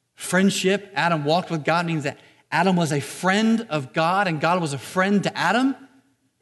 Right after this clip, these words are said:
And yet they chose to not believe in God's promises, impugn his character, not believe that he was good. And so in many ways, when Jesus says this in John chapter fifteen, verses twelve through seventeen,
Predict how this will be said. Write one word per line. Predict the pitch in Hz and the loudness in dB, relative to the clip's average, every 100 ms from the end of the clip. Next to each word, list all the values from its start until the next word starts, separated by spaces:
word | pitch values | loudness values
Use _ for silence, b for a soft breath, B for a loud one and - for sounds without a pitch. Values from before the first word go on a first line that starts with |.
| b b b b b _ _ - | b b b b b _ _ -8
And | 139 | -4
yet | 151 151 | -4 -2
they | 147 | -4
chose | - 160 156 175 - | -4 -4 -2 -2 -6
to | - 156 139 127 - _ _ _ _ _ _ _ _ _ _ | -8 -6 -4 -6 -12 _ _ _ _ _ _ _ _ _ _
not | 147 160 190 175 | -4 0 0 0
believe | 160 160 165 | 0 2 0
in | 151 | 0
God's | 139 135 | -2 -2
promises, | - 147 147 156 170 151 | -4 -4 -4 -4 -6 -6
impugn | 165 147 - - 202 202 | -6 -6 -6 -2 2 2
his | 175 165 | 0 -4
character, | - 151 147 156 - 180 190 - _ _ _ _ _ _ _ _ _ - | -6 -4 -2 -2 -6 -8 -10 -14 _ _ _ _ _ _ _ _ _ -4
not | 160 190 170 | 0 0 0
believe | 165 165 | 0 0
that | 160 | 0
he | 160 | -2
was | 143 127 - | -2 -4 -6
good. | 143 147 160 170 160 _ _ _ - | -4 -2 -2 -4 -8 _ _ _ -8
And | 165 | -4
so | - 180 | 0 0
in | 160 165 | 0 2
many | 185 220 | 2 2
ways, | 202 196 180 156 | 2 2 2 0
when | 156 156 | -2 -2
Jesus | 143 208 208 190 | -2 -2 -2 -2
says | 196 196 | -2 -2
this | 175 | -2
in | 160 151 | -6 -4
John | 165 180 185 | -2 0 -2
chapter | - 170 165 | -2 -2 -4
fifteen, | 151 185 - 180 | -6 -6 -6 -6
verses | 156 156 147 | -6 -6 -8
twelve | - 175 156 | -4 -2 -2
through | 147 | -4
seventeen, | 131 185 185 170 | -2 0 0 -2